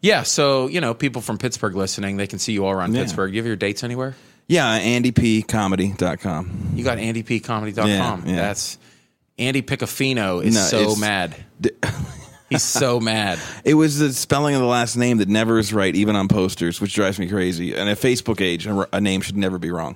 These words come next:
Speaker 2: on a poster. It's
Speaker 1: Dude,
Speaker 2: Facebook. You got it right there.
Speaker 1: I know. I, you know, mine is aaron kliber dot com,
Speaker 2: Yeah.
Speaker 1: and, uh, I just, because of this podcast, got Grown Dad Business. And now I'm just putting grown dad business dot com.
Speaker 2: It's a stronger brand, something people
Speaker 1: It goes to
Speaker 2: can
Speaker 1: my
Speaker 2: remember.
Speaker 1: website
Speaker 2: Yeah.
Speaker 1: anyway.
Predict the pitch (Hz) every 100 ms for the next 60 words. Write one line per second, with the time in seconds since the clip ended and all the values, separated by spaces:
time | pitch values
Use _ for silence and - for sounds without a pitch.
0 | - - 90 95 67 - - 147 139 135
1 | 170 120 - - 110 120 123 117 120 120
2 | 101 92 - - 110 117 117 113 - _
3 | - 110 127 120 113 107 104 110 113 113
4 | 101 101 95 104 98 92 117 107 135 113
5 | 104 104 - 95 98 95 95 90 - _
6 | _ _ _ _ _ _ - 95 98 87
7 | 110 113 98 127 127 - 110 127 107 101
8 | 98 - 156 151 110 90 90 - - _
9 | _ _ - 101 95 101 113 117 107 90
10 | 117 139 104 71 - 107 127 180 220 185
11 | 208 262 196 147 113 123 131 113 95 147
12 | 151 - 98 120 123 98 135 127 117 98
13 | 104 104 92 95 95 98 95 240 190 202
14 | 160 156 - 131 156 - 85